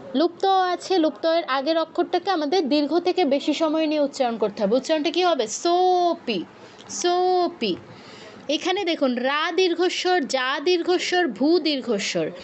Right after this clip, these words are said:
কিন্তু যায়ে বি-, লুপ্ত এর আগে যা থাকায় যাটা প্লুত হয়ে গেছে, তার মানে রাতে আমরা যতটা সময় নিব, ভূতে আমরা যতটা সময় নিব, তার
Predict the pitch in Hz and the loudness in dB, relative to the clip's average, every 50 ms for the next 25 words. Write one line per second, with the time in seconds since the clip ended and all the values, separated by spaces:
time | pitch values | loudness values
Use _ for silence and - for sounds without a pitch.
0 | - - - - - - 359 427 480 415 - - 240 262 370 523 - - - - | -16 -16 -18 -14 -6 -2 0 0 0 -2 0 0 2 2 2 0 -4 -8 -20 -20
1 | - - - 220 202 302 285 285 285 311 339 392 427 - - - - 277 233 302 | -16 -8 -6 -4 -2 -2 -2 0 -2 -2 -2 -4 -6 -8 -12 -10 -2 0 0 0
2 | 311 - 247 262 302 359 359 - - - 403 415 415 415 381 349 330 311 339 381 | 2 2 2 4 4 2 2 0 -2 0 2 2 2 2 0 -2 -2 -2 -2 -2
3 | 285 - 302 277 294 302 - 285 320 302 - 226 247 339 494 - - - - - | 0 0 0 -2 -2 -4 -4 -4 -6 -4 -4 -4 -4 -4 -4 -8 -14 -16 -16 -16
4 | - - - 240 - 302 294 302 302 370 381 370 - 370 427 453 440 - 480 440 | -12 -6 -4 -4 -2 -2 -4 -4 -2 -4 -4 0 2 4 4 4 2 2 -2 0
5 | 339 339 277 240 220 202 190 175 - - - 165 - - - - - - - 269 | 2 2 2 2 2 -2 -6 -6 -6 -4 -6 -6 -6 -6 -14 -14 -12 -8 -4 -4
6 | 285 302 339 370 349 269 247 254 254 269 302 - - 415 427 415 403 403 427 381 | -2 -2 -2 -4 -4 -2 -2 0 0 0 -2 0 0 0 2 2 2 0 0 0
7 | 277 320 302 285 349 - 392 427 415 - 392 392 370 381 359 285 269 247 226 311 | 0 -2 -2 -2 -2 0 0 0 -2 0 -2 -2 0 0 0 0 0 2 2 2
8 | 440 571 571 - - - - - - 202 - 285 339 392 453 440 480 494 494 466 | 2 0 -4 -10 -18 -20 -18 -12 -8 -2 2 4 4 4 4 4 2 0 0 0
9 | 427 392 381 370 285 294 285 262 254 - 285 285 294 285 285 - 285 262 262 254 | -2 0 0 0 2 2 0 -2 0 -2 -2 0 0 -2 0 0 0 2 2 0
10 | 240 220 214 202 254 403 554 508 - - - - - - - - 339 | 0 -2 0 0 0 0 0 -2 -8 -16 -18 -18 -16 -12 -8 -6 -6